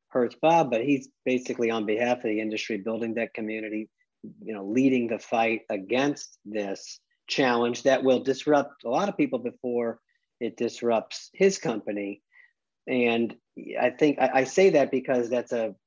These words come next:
that's a very virtuous thing, but also because, um, the, the record speaks for itself. Uh, you know, this type of leadership, this type of community building,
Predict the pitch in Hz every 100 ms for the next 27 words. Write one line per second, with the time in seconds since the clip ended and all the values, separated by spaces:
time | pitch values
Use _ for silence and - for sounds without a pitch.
0 | - 123 - 107 - _ _ 135 127 113
1 | 131 123 123 113 - 175 135 123 143 180
2 | 147 127 135 127 139 131 127 - _ _
3 | _ _ - 123 123 120 117 - _ _
4 | _ _ - - 127 - _ _ 131 110
5 | 135 160 143 123 147 131 - 120 104 -
6 | 160 104 - _ _ _ 120 113 107 -
7 | - - 104 - _ _ _ _ _ _
8 | - 113 101 - 139 - 139 - 110 120
9 | 135 127 123 139 135 - _ _ _ _
10 | _ _ - 123 - 135 123 127 - 120
11 | 123 123 117 107 117 117 120 117